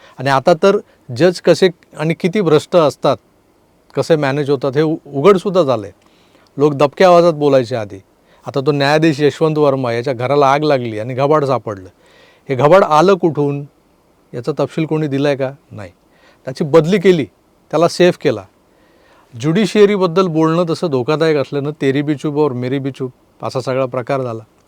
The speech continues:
अशा भ्रष्ट जजेसच्या विरोधात ॲडव्होकेट निलेश ओझा आणि ॲडव्होकेट विजय कुर्ले यांनी जी रीट दाखल केली होती, त्या केसमध्ये ज्यांच्यावर भ्रष्टाचाराचे आणि पक्षपातीपणाचे आरोप होते, त्या जजेसनीच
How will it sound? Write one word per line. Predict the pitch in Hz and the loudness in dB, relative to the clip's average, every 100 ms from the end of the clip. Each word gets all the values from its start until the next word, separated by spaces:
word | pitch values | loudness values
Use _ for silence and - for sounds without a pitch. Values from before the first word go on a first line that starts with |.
| _ _ _ _ - - | _ _ _ _ -16 -6
अशा | 135 185 | 0 2
भ्रष्ट | 151 170 - | 4 2 2
जजेसच्या | 190 180 180 175 185 | 2 2 2 0 0
विरोधात | 156 143 127 135 143 | 0 0 0 -2 -4
ॲडव्होकेट | 131 139 147 | -4 -4 -4
निलेश | 143 139 139 165 - | -6 -4 -2 -4 -2
ओझा | 135 120 143 | -2 -2 -2
आणि | 156 139 | -4 -4
ॲडव्होकेट | 127 135 139 127 | -4 -4 -4 -4
विजय | 120 117 139 | -4 -2 -2
कुर्ले | - 151 151 104 - _ _ _ _ | -2 -2 0 -2 -8 _ _ _ _
यांनी | 117 139 151 | -8 -6 -2
जी | 147 151 | -2 0
रीट | 196 170 | 0 0
दाखल | 156 135 151 | 0 2 0
केली | 139 139 | -2 -2
होती, | 135 113 135 | -2 -2 -6
त्या | 156 - | -8 -6
केसमध्ये | 147 147 160 151 | -6 -4 -4 -2
ज्यांच्यावर | 156 135 143 131 190 196 | 0 0 0 2 2 4
भ्रष्टाचाराचे | 208 190 - 180 170 165 156 175 196 - - _ | 2 0 2 2 2 0 0 -2 -2 -4 -18 _
आणि | - 143 | -4 -4
पक्षपातीपणाचे | 160 160 - 190 185 185 170 165 156 | 0 0 0 0 2 0 -2 -2 0
आरोप | 160 131 151 | 2 2 0
होते, | 139 110 110 156 _ _ _ _ _ _ | -4 -8 -8 -10 _ _ _ _ _ _
त्या | 160 | 2
जजेसनीच | 156 170 196 190 208 139 95 | 4 4 4 4 2 0 -4